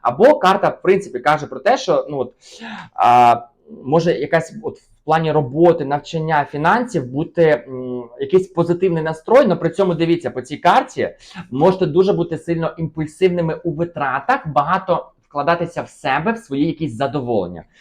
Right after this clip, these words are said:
Більше гуляти, відпочивати,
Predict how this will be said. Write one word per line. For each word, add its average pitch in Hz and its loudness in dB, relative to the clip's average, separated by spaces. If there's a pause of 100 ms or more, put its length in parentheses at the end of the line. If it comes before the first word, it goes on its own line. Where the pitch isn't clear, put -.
(200)
Більше 156 0
гуляти, 151 0 (300)
відпочивати, 160 0